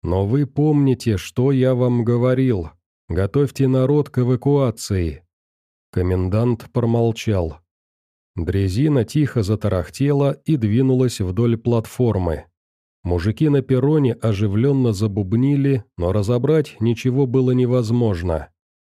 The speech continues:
Ещё немного, и дрезина въехала в туннель. Кроме Веника на ней оказалось два человека – старик и молодой парень. Они оказались молчунами,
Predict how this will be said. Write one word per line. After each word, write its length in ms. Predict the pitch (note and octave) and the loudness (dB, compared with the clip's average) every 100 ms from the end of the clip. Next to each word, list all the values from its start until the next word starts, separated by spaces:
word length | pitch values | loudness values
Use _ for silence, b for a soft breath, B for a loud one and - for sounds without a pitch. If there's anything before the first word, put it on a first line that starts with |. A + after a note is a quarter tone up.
| _ _ - | _ _ -8
Ещё 480 | F#2 F2+ F#2 - C#3+ | -2 -2 -2 0 2
немного, 580 | C#3 C3 C#3+ D3+ B2+ G2+ | 2 2 2 2 0 -2
и 180 | - | -2
дрезина 640 | A2+ A#2 A#2+ A2 D#3 B2+ F2 | -2 0 0 0 0 2 0
въехала 580 | G2 B2 A2+ B2 A#2 | 0 0 0 -2 0
в 100 | A2 | -2
туннель. 520 | - A#2 A2+ G2+ E2+ - _ _ _ _ _ _ _ | 0 0 2 0 -2 -8 _ _ _ _ _ _ _
Кроме 400 | - G#2+ C3+ C3 | -2 0 2 2
Веника 480 | A#2+ D3 C#3+ A#2+ G2 | 2 2 0 0 -2
на 140 | F#2 | 0
ней 220 | G#2+ C#3 C#3+ | 2 0 0
оказалось 760 | - A#2+ B2+ A2 C3+ C3+ A2+ | -2 0 0 0 0 0 -2
два 340 | A2+ A#2 C3 C3 | -2 0 0 0
человека – 840 | - C3 C3 C3 A2+ - E2 C#2+ _ _ _ | 0 0 2 0 -2 -4 -6 -8 _ _ _
старик 560 | - - G2 B2+ D#3+ - | -12 -4 0 2 0 0
и 40 | |
молодой 520 | G2 G2 G#2 A2 C#3 C3 | 0 0 0 0 0 0
парень. 500 | D3 C3 G2 E2+ D2 _ _ _ _ _ _ | 0 0 0 -4 -6 _ _ _ _ _ _
Они 280 | - F#2 C#3 | -2 0 2
оказались 680 | E3 D3 B2 G#2+ C#3 C3+ B2 | 0 0 0 0 0 0 0
молчунами, 1000 | C3 C3+ C3 - C#3+ C#3+ C#3+ G#2+ E2 D2+ | 2 2 0 0 0 2 2 0 -2 -6